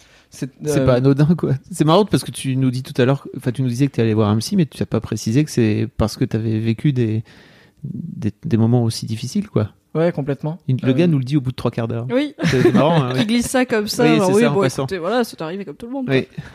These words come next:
Speaker 1: Parce que c'est, c'est vrai que c'est pas des choses que j'ai vécues comme un élément important, en fait. C'est marrant, alors que oui, en fait, oui. Et, euh, c'est, c'est, je,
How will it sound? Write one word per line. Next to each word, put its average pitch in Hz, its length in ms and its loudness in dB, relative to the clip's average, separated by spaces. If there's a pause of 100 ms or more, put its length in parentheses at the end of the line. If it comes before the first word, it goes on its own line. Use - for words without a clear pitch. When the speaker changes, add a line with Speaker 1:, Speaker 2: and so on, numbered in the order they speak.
Speaker 1:
Parce 156 100 -2
que 170 140 2
c'est, - 160 -6
c'est - 120 -2
vrai 208 60 2
que - 60 -6
c'est 165 100 -2
pas 190 100 0
des 175 120 2
choses 196 160 -4
que 160 80 0
j'ai 139 160 2
vécues 143 320 0
comme 135 160 0
un 127 80 2
élément 135 360 0
important, 143 460 -2
en 139 60 -4
fait. 123 220 -4
C'est - 120 -8
marrant, 147 260 4
alors 120 200 -2
que 135 80 -2
oui, 151 240 0
en 135 40 -2
fait, 131 240 -6
oui. 156 220 -4
Et, 131 140 -6
euh, - 180 -8
c'est, 131 200 -12
c'est, 127 340 -6
je, 127 140 -8